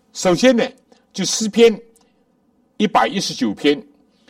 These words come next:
七十一节、七十五节、六十七节。我们知道诗篇是圣经里面最长的一个篇幅，有一百五十篇。而诗篇一百一十九篇呢，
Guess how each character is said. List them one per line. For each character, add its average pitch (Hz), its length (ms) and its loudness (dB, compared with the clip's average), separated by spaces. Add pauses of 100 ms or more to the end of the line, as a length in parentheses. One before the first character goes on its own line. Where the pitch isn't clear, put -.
(360)
七 - 240 -2
十 202 160 -6
一 196 160 -2
节、 214 300 -6 (300)
七 - 220 -2
十 180 160 -2
五 95 240 -4
节、 113 340 -6 (300)
六 196 180 2
十 - 200 -6
七 202 180 -4
节。 - 260 -12 (600)
我 104 100 -8
们 123 80 -8
知 156 140 -8
道 139 260 0 (480)
诗 180 280 -10
篇 180 280 -6 (1000)
是 - 220 -10
圣 151 240 -4
经 147 200 -4
里 95 80 -12
面 95 320 -10 (640)
最 220 280 -4
长 - 340 -10
的 247 60 -10
一 98 100 -12
个 185 100 -8 (120)
篇 - 180 -6
幅， 87 220 -16
有 80 160 -16
一 143 80 -8
百 - 180 -2
五 73 140 -16
十 - 160 -16
篇。 92 200 -14 (1600)
而 247 140 2
诗 233 220 -8
篇 226 200 -2
一 208 80 -6
百 240 200 -6
一 196 80 -4
十 160 160 -10
九 113 160 -8
篇 170 180 -6
呢， 151 100 -8